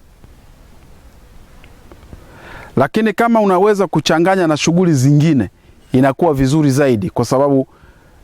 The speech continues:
eh, haya korosho inamtegemea Mungu sana sehemu fulani.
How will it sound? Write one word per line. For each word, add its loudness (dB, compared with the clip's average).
eh, 2
haya 0
korosho -2
inamtegemea 0
Mungu 0
sana -2
sehemu -2
fulani. -2